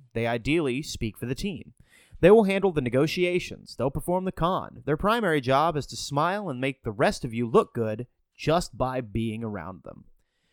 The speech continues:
Key skills required of any face will be the ability to negotiate with just about anyone.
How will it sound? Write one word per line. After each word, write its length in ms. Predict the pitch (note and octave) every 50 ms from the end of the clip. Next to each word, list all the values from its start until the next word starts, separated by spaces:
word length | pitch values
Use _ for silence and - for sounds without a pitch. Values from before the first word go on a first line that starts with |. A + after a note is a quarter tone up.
| _ _ _ _ _ _
Key 180 | - - C#4+ C#4
skills 420 | - - - F#3+ F3+ F#3+ G3+ D#3+
required 380 | D#3 - - D#3 C#3 C3 C3 B2+
of 100 | A2+ D3+
any 160 | G3 F#3 C#3
face 400 | - - A2 G2+ F#2+ C#3+ - -
will 80 | C3+ B2
be 120 | C#3 C#3
the 120 | C3+ C#3+
ability 400 | C#3+ C3 C#3+ E3 F3+ F#3+ F#3 G3
to 100 | - -
negotiate 600 | D#3 D3+ D#3+ E3+ G#3 G#3 - - B2 A2+ B2+ -
with 100 | E3 E3
just 260 | - - A#2+ A#2+ - -
about 240 | A2+ A#2+ B2+ C#3+
anyone. 460 | E3 F#3 A3 F3+ A#2 D2 G1+ - -